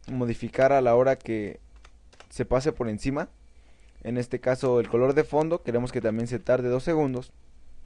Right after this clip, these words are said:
Vamos a copiar y vamos a pegar en los cuatro,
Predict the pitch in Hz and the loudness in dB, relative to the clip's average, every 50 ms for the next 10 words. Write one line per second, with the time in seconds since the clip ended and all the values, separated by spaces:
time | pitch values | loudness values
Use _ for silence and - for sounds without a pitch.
0 | - - - - - - - - - - - - - - - - - - - - | -16 -16 -16 -16 -16 -18 -18 -20 -20 -18 -16 -16 -16 -14 -16 -16 -18 -16 -10 -4
1 | 107 117 120 123 123 120 123 - 113 110 107 107 - - - 101 - - 127 131 | 0 0 0 0 0 -2 -2 0 0 2 2 0 -2 -4 -8 -8 -4 0 2 2
2 | 143 160 - - - - - - - - - - - - - - - - 117 117 | 2 0 -2 -8 -14 -20 -20 -20 -20 -20 -20 -20 -20 -20 -20 -14 -8 -4 -2 -2
3 | 123 131 131 - - 107 113 117 123 123 120 113 - - - - - - - - | 0 -2 -4 -4 -2 0 0 2 2 0 -2 -4 -8 -12 -18 -20 -20 -20 -20 -12
4 | - 113 117 113 - - - 135 135 135 - 139 135 127 123 117 107 104 | -2 0 0 0 0 0 2 4 4 4 2 2 2 4 4 2 2 0